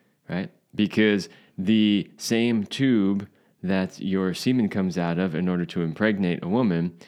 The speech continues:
is also the same tube used to expel urine, right? So you got basically two functions. Same thing with a vagina. Like, uh, lots of things have more than one function. So just because the primary function of the anus is to expel things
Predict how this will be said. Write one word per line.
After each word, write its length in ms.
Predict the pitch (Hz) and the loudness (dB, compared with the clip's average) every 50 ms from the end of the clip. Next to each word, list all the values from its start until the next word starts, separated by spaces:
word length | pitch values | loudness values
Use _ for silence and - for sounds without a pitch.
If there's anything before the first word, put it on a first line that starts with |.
| - _ _ | -20 _ _
is 140 | - - 87 | -10 -4 -2
also 320 | 120 127 123 123 - 110 101 | 0 0 0 0 0 0 0
the 120 | 90 95 | 0 -2
same 280 | - - 104 98 92 90 | -2 0 0 0 0 -2
tube 360 | - - 98 98 95 92 - - | -2 -2 0 0 0 -2 -4 -6
used 460 | - 87 95 92 92 85 - - - - | -4 -2 -2 0 -2 -2 -6 -10 -14 -8
to 580 | - 95 92 90 90 90 90 90 90 90 - - - | -4 -2 0 0 0 0 0 0 -2 -2 -4 -6 -8
expel 380 | 92 - - - 98 92 90 | -8 -8 -6 -4 -2 0 2
urine, 480 | 92 110 123 127 104 82 67 - - - - _ _ _ _ _ _ _ | 2 2 2 2 2 0 -2 -4 -8 -12 -16 _ _ _ _ _ _ _
right? 280 | - 82 87 92 87 - - _ _ _ _ _ | -6 -4 -4 -4 -4 -6 -10 _ _ _ _ _
So 460 | - - 104 98 95 92 87 - - - - - | -6 -2 0 0 2 2 0 -2 -4 -10 -10 -4
you 100 | - 101 | -4 -2
got 260 | 87 107 101 - - - | 0 0 0 0 0 0
basically 340 | 113 113 107 - - 98 | 0 0 0 -2 -4 -6
two 180 | 92 - 107 107 | -4 -2 -2 -2
functions. 480 | 98 - 110 107 107 - - 76 73 - | 0 0 0 0 0 -2 -6 -10 -6 -4
Same 200 | - 90 87 85 | -2 -2 -2 -2
thing 160 | 95 95 95 | -2 0 0
with 100 | 95 98 98 | 0 0 0
a 40 | |
vagina. 360 | 95 98 98 85 104 107 101 85 | 0 -2 -2 0 0 0 0 0
Like, 140 | 87 85 - | -2 -4 -4
uh, 120 | - 73 - | -6 -6 -4
lots 440 | - 98 92 107 117 120 123 123 - | -4 -2 0 0 2 0 0 0 -2
of 100 | 117 95 | -4 -2
things 280 | - 107 107 104 98 | -2 0 0 0 0
have 160 | 85 95 87 90 | 0 -2 -2 0
more 220 | 95 98 101 98 | 0 0 2 2
than 180 | 95 87 87 87 | 0 0 -2 -2
one 180 | 85 82 82 78 | -4 -4 -6 -4
function. 440 | - - 123 127 123 120 - 85 | -2 0 0 0 0 -2 -4 -6
So 120 | 82 - 87 | -4 -6 -4
just 280 | 87 - 123 127 127 | 0 0 0 0 0
because 480 | - 127 110 - - - 117 110 107 - | -2 -4 -4 -4 -4 -2 -2 -2 -2 -4
the 100 | - - | -8 -8
primary 680 | - - - - - 123 139 147 135 117 104 95 87 87 | -10 -10 -10 -4 -2 0 2 2 4 4 4 4 2 0
function 440 | 85 - 92 90 90 87 - 87 85 | 0 0 0 0 0 -2 -2 -2 -2
of 140 | 85 82 73 | -2 0 -2
the 160 | 85 - - | -4 -2 0
anus 360 | - 92 92 90 90 82 - | 0 2 2 2 0 -2 -4
is 100 | - 80 78 | -6 -8 -6
to 180 | - - 92 | -4 -2 -2
expel 560 | 87 85 - - - - - - 95 90 87 80 | -2 -4 -4 -10 -18 -10 -4 -2 -2 0 -2 -4
things 380 | - - 82 82 80 78 - | -6 -6 -6 -6 -6 -8 -10